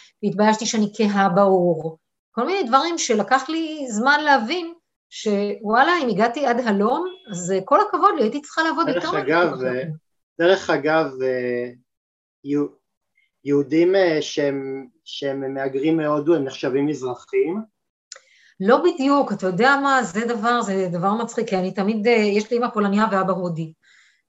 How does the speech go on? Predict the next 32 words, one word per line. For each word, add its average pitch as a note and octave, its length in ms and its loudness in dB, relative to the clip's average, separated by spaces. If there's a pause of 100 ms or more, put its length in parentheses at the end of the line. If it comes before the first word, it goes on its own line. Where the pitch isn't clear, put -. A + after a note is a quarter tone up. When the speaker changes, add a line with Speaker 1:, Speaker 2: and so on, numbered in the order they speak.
(160)
Speaker 1:
אז G3+ 260 0
יורדים A3 240 2
על C4+ 60 4
האשכנזים A#3+ 560 2
הייתי, A3+ 340 -2
אה, G3+ 260 0
נעלבת, A3 580 0
יורדים G#3+ 340 -2
על A#3 80 0
המזרחים G#3+ 540 -2
הייתי A3 240 -2
נעלבת, G#3+ 500 2
אבל F#3+ 140 -4
בכלל G#3 340 0
לא A#3+ 200 4
זכיתי B3 520 -4
ליהנות, A#3 480 2
למשל, A#3 640 2 (500)
מהביחד F#3+ 1200 2 (140)
של F#3+ 280 -4
ה-, F3+ 380 0 (460)
אה, F#3+ 680 0
המ-, G3+ 120 0
המזרחיות, A#3 760 2
או F#3+ 80 -4
מה, A3 120 -2
מה, A#3 200 -2
מה A3 140 -4
שבא G#3+ 300 0
עם A#3+ 140 2
המזרחיות, G#3+ 680 0
ה-, G3 160 0